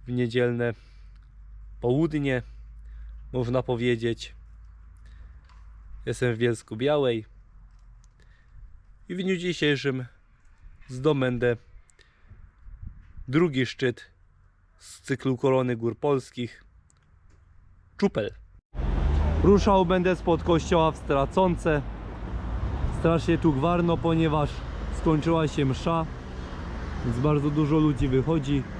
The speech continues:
Będę szedł żółtym szlakiem przez schronisko Rogacz. Żółty szlak skręca, moi drodzy, tutaj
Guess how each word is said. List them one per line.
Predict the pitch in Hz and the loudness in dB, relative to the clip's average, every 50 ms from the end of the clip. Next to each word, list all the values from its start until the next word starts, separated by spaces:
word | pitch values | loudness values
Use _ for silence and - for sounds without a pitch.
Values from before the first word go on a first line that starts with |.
| - - - - 127 | -6 -4 -2 2 4
Będę | 170 180 190 185 180 185 170 | 4 6 6 6 4 4 2
szedł | - 175 175 165 143 | 4 2 0 0 2
żółtym | 135 151 175 170 156 - 147 131 127 | 2 2 2 2 4 2 0 0 0
szlakiem | 120 - - 170 175 170 160 - - 160 147 143 139 127 - - - - - - - - - - - - - - - - - - - - - - - | -2 0 2 2 4 2 2 0 0 0 0 0 0 -4 -6 -10 -14 -14 -14 -12 -12 -12 -10 -10 -8 -8 -8 -8 -8 -8 -8 -8 -8 -8 -8 -8 -2
przez | - 180 180 170 - | 2 2 2 2 0
schronisko | - - 165 165 170 151 139 131 120 - - 147 147 | -2 -2 2 2 4 4 2 0 -2 -2 0 0 2
Rogacz. | 156 175 170 143 123 117 107 - - - - - _ _ - - - - - - - - - | 4 2 2 2 0 -4 -4 -6 -10 -14 -14 -16 _ _ -14 -10 -8 -8 -8 -6 -8 -4 0
Żółty | 135 127 147 190 196 190 - 175 160 | 2 6 8 8 8 8 6 4 4
szlak | - - - 175 175 180 185 - - | 4 2 2 2 4 2 2 0 -6
skręca, | - - 180 170 175 165 156 165 165 | -6 0 2 4 4 4 4 2 4
moi | 160 156 156 156 151 | 4 4 4 4 4
drodzy, | 127 151 160 156 139 139 143 123 | 4 4 4 4 4 2 0 2
tutaj | - 165 156 - 170 156 151 147 | 2 0 2 4 2 4 4 2